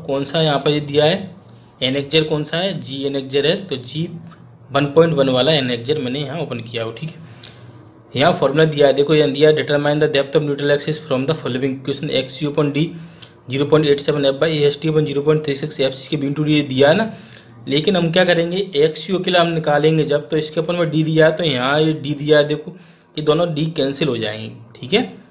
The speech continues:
इसे भी cancel कर देंगे, इसे भी cancel कर देंगे, तो क्या बचेगा, एक्सयू equal to zero point eight seven F by A S T upon zero point three six F C K into B, ठीक है। इस तरीके से मैंने ये formula यहाँ note कर लिया है।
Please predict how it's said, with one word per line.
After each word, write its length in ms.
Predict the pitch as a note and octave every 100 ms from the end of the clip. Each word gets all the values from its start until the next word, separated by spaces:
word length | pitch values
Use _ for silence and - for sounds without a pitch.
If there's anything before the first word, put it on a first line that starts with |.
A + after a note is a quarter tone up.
| - -
इसे 200 | - D3
भी 120 | D#3
cancel 320 | D#3 C#3+ C#3+ D3+
कर 140 | D3
देंगे, 280 | C#3+ D#3 E3
इसे 200 | - C3+
भी 100 | C3
cancel 300 | B2+ A#2+ A#2
कर 140 | A#2 A2+
देंगे, 220 | A2+ A#2
तो 80 | B2+
क्या 180 | - C#3+
बचेगा, 320 | C#3 C#3 D3
एक्सयू 440 | C#3 B2 - D#3 C3
equal 240 | - B2+
to 140 | C3 F#3 - - - -
zero 180 | C3+ C#3+
point 220 | D3+ D3+
eight 160 | C#3+ B2+
seven 260 | D3 C#3
F 120 | B2+ A#2+
by 100 | C#3
A 160 | C3 B2
S 100 | B2
T 160 | C#3
upon 160 | C#3 D3+
zero 160 | B2+ C3
point 200 | C#3+ C#3
three 120 | B2+
six 200 | A#2 - - -
F 120 | A#2
C 200 | - - -
K 100 | C#3+
into 260 | F3 D#3 G#3
B, 140 | B2+ G#2 -
ठीक 180 | D#3
है। 80 | A#3+ A#3+ - - _ _ -
इस 160 | C3+ -
तरीके 280 | C#3+ C#3 D3
से 120 | D#3
मैंने 220 | C#3+ C#3
ये 100 | C#3+
formula 360 | D3+ B2 A#2 B2
यहाँ 520 | A#2+ D3 G#3+ - - -
note 240 | B2 A#2+
कर 100 | A#2
लिया 300 | A2+ A2 A2
है। 180 | G#2+ A2